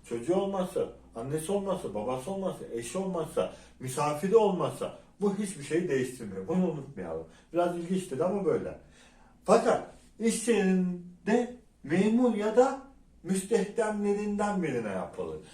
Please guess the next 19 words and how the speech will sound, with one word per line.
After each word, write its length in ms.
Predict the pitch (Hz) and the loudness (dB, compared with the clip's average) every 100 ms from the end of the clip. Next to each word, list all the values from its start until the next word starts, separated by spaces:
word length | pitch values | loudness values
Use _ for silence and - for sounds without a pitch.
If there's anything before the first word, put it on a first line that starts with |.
| - | -8
Yani 300 | - 226 202 | 2 2 2
iş 220 | 185 190 247 | -4 -4 -4
yerine 220 | 240 247 | -2 -2
gittiniz, 480 | 240 - 233 - - | -2 -4 -4 -4 -6
iş 200 | 202 - | -6 -2
yerinde 260 | 185 226 | 0 0
müşteri 360 | 220 - 226 208 | -2 -2 -2 2
var. 200 | - - | 2 0
Müşteriye 460 | 185 - 190 202 | -4 -2 2 2
tebliğ 440 | - 185 196 226 - - | 2 -2 -2 -4 -6 -10
yapamayız 500 | 123 135 151 92 80 | -6 -4 -4 -4 -4
arkadaşlar. 600 | 87 80 87 82 - 78 - - - | -6 -6 -6 -8 -8 -10 -12 -20 -8
Burada 320 | - 233 226 226 | 4 6 8 4
söylüyor. 480 | 190 165 151 117 - - - - | 6 2 4 -2 -4 -10 -10 -2
Ama 360 | - 170 143 131 | 2 2 0 -8
ikamet 340 | 151 160 202 | -6 -4 -2
adresinde 840 | 220 185 180 170 160 139 160 233 - - - | 0 0 -2 -4 -6 -6 0 -2 -2 -12 -4
bulunanlardan 1000 | 156 196 190 190 190 185 185 180 156 92 | 0 2 2 2 2 2 2 2 0 -4
diyor. 220 | 82 | -8